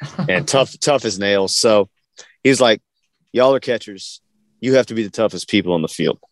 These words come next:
Speaker 2: So everything that we do is gonna be hard." So, dude, if we weren't hitting, we're full gear all the time.
Speaker 1: Mm-hmm.
Speaker 2: Like,
Speaker 1: How it is at Georgia.
Speaker 2: practice
Speaker 1: Strick-,
Speaker 2: warm-up
Speaker 1: Strickland's a
Speaker 2: throws,
Speaker 1: catcher
Speaker 2: full
Speaker 1: guy.
Speaker 2: gear. Yeah.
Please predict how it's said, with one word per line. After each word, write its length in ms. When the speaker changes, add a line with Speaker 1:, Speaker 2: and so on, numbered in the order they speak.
Speaker 2:
So 200
everything 380
that 100
we 180
do 260
is 140
gonna 180
be 120
hard." 360
So, 400
dude, 160
if 140
we 120
weren't 240
hitting, 300
we're 140
full 260
gear 280
all 120
the 60
time. 220
Speaker 1:
Mm-hmm. 280
Speaker 2:
Like, 360
Speaker 1:
How 80
it 80
is 100
at 80
Georgia. 420
Speaker 2:
practice 420
Speaker 1:
Strick-, 100
Speaker 2:
warm-up 300
Speaker 1:
Strickland's 240
a 120
Speaker 2:
throws, 20
Speaker 1:
catcher 300
Speaker 2:
full 160
Speaker 1:
guy. 60
Speaker 2:
gear. 280
Yeah. 220